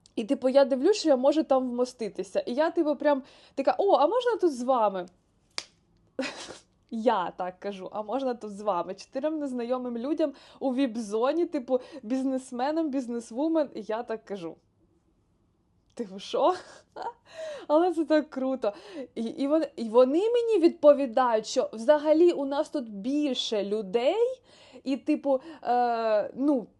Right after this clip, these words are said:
типу, ну, знаєте, вони такі: «Вежливо, нет». На що я кажу: «Е, та нічого, давайте ми тут всі помістимося, ну, реально мало місця».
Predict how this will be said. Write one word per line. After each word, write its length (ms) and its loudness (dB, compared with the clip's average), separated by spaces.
типу, 360 -2
ну, 120 -4
знаєте, 300 -2
вони 160 -2
такі: 240 -8
«Вежливо, 580 0
нет». 640 -2
На 180 0
що 160 0
я 140 4
кажу: 260 0
«Е, 680 -4
та 100 0
нічого, 440 8
давайте 320 2
ми 80 -2
тут 160 -8
всі 160 2
помістимося, 640 0
ну, 260 -4
реально 420 2
мало 360 0
місця». 380 -6